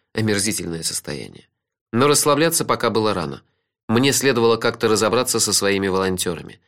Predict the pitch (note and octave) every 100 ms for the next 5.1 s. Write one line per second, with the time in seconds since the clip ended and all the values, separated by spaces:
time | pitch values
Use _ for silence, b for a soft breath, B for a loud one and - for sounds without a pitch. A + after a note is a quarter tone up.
0 | _ _ - B2 B2 B2+ C3+ D#3+ B2 A2
1 | F#2+ A#2+ A2 - - G2+ E2 - F2 F#2+
2 | D#2+ - _ _ _ _ - G#2 D3 F3+
3 | D#3+ D#3+ E3+ - C#3+ C#3+ B2+ A#2 A2+ A#2+
4 | A#2 D3+ C#3+ F#2 A2+ G#2+ G2 A#2 A#2+ G2
5 | F#2+